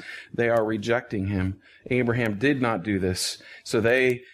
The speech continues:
he is saying they are not Abraham's children. He says in forty-one, "You do the deeds of your father." Then they said to him, "We're not born of fornication.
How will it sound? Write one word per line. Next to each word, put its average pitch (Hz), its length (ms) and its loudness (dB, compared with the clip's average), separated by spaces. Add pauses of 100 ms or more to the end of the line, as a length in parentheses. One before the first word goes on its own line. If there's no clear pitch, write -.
(180)
he 127 180 4
is 123 140 4
saying 107 420 2
they 113 140 2
are 110 120 4
not 110 360 0
Abraham's 98 560 0
children. 90 640 -2 (920)
He 127 100 0
says 143 300 4
in 135 80 2
forty-one, 147 560 4
"You 175 160 6
do 202 220 6
the 160 160 4
deeds 165 460 4
of 147 120 2
your 143 140 4
father." 190 720 2 (880)
Then 160 120 6
they 160 120 4
said 175 300 6
to 135 60 0
him, 104 380 -2 (480)
"We're 370 160 6
not 165 260 6
born 143 280 4
of 131 80 -4
fornication. 135 920 2